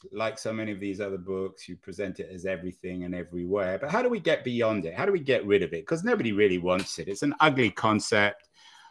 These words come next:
Um, it's creating a lot of suffering and anger, and it could trigger much worse political, uh, violence of one kind or another. How, how do we get rid of it?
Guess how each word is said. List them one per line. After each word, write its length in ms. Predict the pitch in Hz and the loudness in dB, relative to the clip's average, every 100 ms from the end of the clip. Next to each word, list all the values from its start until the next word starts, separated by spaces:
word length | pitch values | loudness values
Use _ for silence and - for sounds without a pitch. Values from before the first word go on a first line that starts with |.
| _ | _
Um, 380 | - 101 101 104 | 0 4 4 4
it's 160 | 120 113 | 2 -2
creating 420 | - 143 120 117 | 0 6 8 8
a 40 | 110 | 6
lot 160 | 104 | 4
of 80 | 98 | 0
suffering 800 | - - - 117 - 117 110 101 | -4 -2 6 6 6 2 2 2
and 180 | 95 101 | 0 -2
anger, 640 | 101 98 98 98 98 98 98 | 0 2 2 2 4 4 2
and 120 | 101 | 0
it 160 | 101 | -2
could 340 | - 135 117 95 - _ _ _ - | -4 0 0 -2 -16 _ _ _ -6
trigger 520 | - 113 101 95 87 _ _ _ _ _ _ _ - | 2 4 4 0 -2 _ _ _ _ _ _ _ 4
much 320 | 113 113 - | 4 4 0
worse 640 | 92 107 101 92 - - _ _ | 2 4 4 0 -4 -10 _ _
political, 640 | - 101 98 101 101 90 95 - | -4 -2 -4 -6 -6 -8 -12 -12
uh, 440 | - 180 90 85 80 | -6 -4 -2 -6 -4
violence 680 | 90 101 95 92 92 87 - | 2 4 4 0 -4 -6 -10
of 120 | 82 | -4
one 180 | 90 90 | -4 -4
kind 340 | - 90 90 | -4 -4 -4
or 120 | 90 | -4
another. 260 | 90 87 95 | -4 -4 -4
How, 160 | 147 | -2
how 160 | 208 190 | 2 2
do 80 | 240 | 2
we 60 | |
get 240 | 190 156 123 | 2 0 2
rid 160 | 113 | 2
of 100 | 104 | 2
it? 160 | 78 - | -2 -12